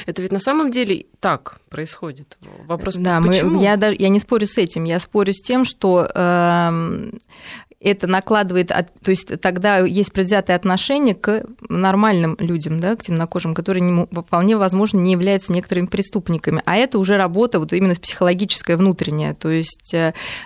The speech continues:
Speaker 2: э, с одной стороны, э, Америка или Запад говорит нам о некоторой толерантности, о том, что мы должны жить без предрассудков и непредвзято относиться к разным мен-, меньшинствам и, э,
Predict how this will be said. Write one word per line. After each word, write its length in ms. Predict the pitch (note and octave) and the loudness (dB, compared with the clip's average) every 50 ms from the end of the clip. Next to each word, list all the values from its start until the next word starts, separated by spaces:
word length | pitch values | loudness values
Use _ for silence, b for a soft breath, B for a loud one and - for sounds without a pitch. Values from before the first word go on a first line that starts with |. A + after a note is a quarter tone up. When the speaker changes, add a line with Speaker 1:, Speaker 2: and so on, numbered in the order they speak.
| B - | B -6
Speaker 2:
э, 540 | - E3 D#3+ D#3+ D#3+ D3+ D3+ - - - - - - | -2 0 0 2 2 0 0 -2 -4 -8 -12 -12 -12
с 100 | - - | -4 -2
одной 240 | F3 F3 G3+ G#3+ G3+ | 0 2 2 2 0
стороны, 580 | - - F#3 F#3 F#3 F#3+ F#3+ F3 E3 D#3 - _ - | 0 0 0 2 2 4 2 2 2 0 -4 _ -10
э, 240 | - D#3 D#3 D#3 D#3 - | -6 -4 -2 -2 -2 -2
Америка 480 | - E3 D#3+ E3+ F#3+ F#3+ F3 E3 - E3 | 0 0 2 2 2 2 2 0 0 0
или 80 | D#3+ E3 | 0 2
Запад 340 | D#3+ E3+ F3 E3+ - D#3 | 2 0 0 0 -4 -6
говорит 320 | D3+ - E3 E3+ F3+ F3+ F3 | -2 0 2 2 2 0 0
нам 200 | E3+ D#3+ D#3+ D#3+ | 0 0 0 2
о 40 | E3 | 2
некоторой 380 | F3 F#3 E3 - - F#3 F3+ | 2 0 -2 0 0 0 2
толерантности, 720 | F3 - F#3+ G3 F#3+ F3 E3+ E3 E3 D#3 E3+ D#3+ - - E3+ | 2 2 2 2 2 2 2 0 0 0 -2 -4 -2 -2 -4
о 60 | E3 | -2
том, 160 | - F3+ F#3+ F#3+ | 0 0 0 0
что 160 | - - F#3+ | 0 -2 0
мы 140 | F#3 F3+ F3+ | 0 2 2
должны 340 | F3+ F3 F3+ F3+ F#3 F#3+ F3+ | 2 2 2 2 2 0 0
жить 140 | F3+ F3 | 0 -2
без 200 | F3 F3 F#3 F#3+ | -2 -4 -6 -6
предрассудков 760 | - - F#3+ F3+ F3+ F3+ F#3 - - G#3+ G3 - - F3+ - F#3 | -4 -2 -2 0 2 0 0 0 -2 -6 -6 -2 -4 -4 -2 0
и 40 | |
непредвзято 640 | F3+ F3+ F3 - F3 F3 E3+ E3+ F#3 G3 F#3+ - F3+ | 0 0 0 0 -2 -2 0 2 2 2 2 2 -2
относиться 580 | E3+ - E3+ E3+ E3+ - - G3 - - F#3 | 0 0 0 0 0 0 -2 -4 -2 -2 -4
к 80 | F3 - | -2 0
разным 380 | F3 E3 F3 F3 F#3 F3 F3 E3+ | 0 0 2 2 2 2 4 4
мен-, 180 | E3+ E3+ - - | 2 0 0 -2
меньшинствам 880 | F3 E3 E3+ E3+ F3 E3+ - - F3+ F#3+ G3 - - - F3+ F3 E3+ E3+ | -4 -2 2 2 2 2 2 2 2 0 0 0 -2 -2 0 0 0 0
и, 60 | |
э, 40 | E3 | -2